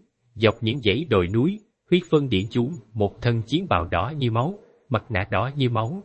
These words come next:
cầm trường thò lấp lánh, giữa người và một gò đất, rất đắc ý tự tại, thật là điên cuồng. Đã điên cuồng. Tin tức từ Hồng Minh Thành cho thấy, khắp nơi trong vũ trụ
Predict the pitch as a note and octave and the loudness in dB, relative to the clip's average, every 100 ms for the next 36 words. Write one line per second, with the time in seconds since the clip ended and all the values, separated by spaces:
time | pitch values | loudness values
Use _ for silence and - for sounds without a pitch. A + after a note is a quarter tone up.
0 | _ - A2+ A2 G#2+ F2+ E2+ G#2+ G2+ C3+ | _ -4 -2 0 -2 -2 -2 -2 -2 -2
1 | B2+ B2 F3+ _ _ _ G#2 A#2 B2+ G2+ | -4 -6 -8 _ _ _ 0 2 4 4
2 | F#2+ - F2+ F2+ - D#2 C#2 E3 - _ | 2 0 -6 -6 -4 -4 0 -2 -4 _
3 | _ _ - F#3+ E3+ D#3 - _ - G3 | _ _ -2 0 0 -2 -4 _ 2 2
4 | - E2+ D#2 D#2+ D2 D#2 - _ _ - | 2 -2 0 -2 -2 -6 -18 _ _ -2
5 | A2+ - F2 D#2+ G#2+ G2+ - E2 - - | -2 -2 -4 0 0 0 0 -2 -2 -12
6 | _ _ - E3 - - _ E2+ D2 A2+ | _ _ 2 2 2 -12 _ -4 0 2
7 | A2 G#2 E2+ D2+ - - - - D3 C#3+ | 2 2 0 0 -6 -20 -2 0 2 4
8 | G#3+ - - G#2 G2+ G2 G#2 A2 A#2 G2+ | 2 0 -2 0 -2 -4 -2 -2 -2 -4
9 | F#2 D2+ A2 G#2 A2+ C3 F#3 - _ _ | -8 -4 -4 -2 -2 -2 -6 -10 _ _
10 | _ G3+ - C3 B2 B2+ A#2 C#3+ D3 G2 | _ -6 0 0 2 0 2 0 2 0
11 | F2+ | -2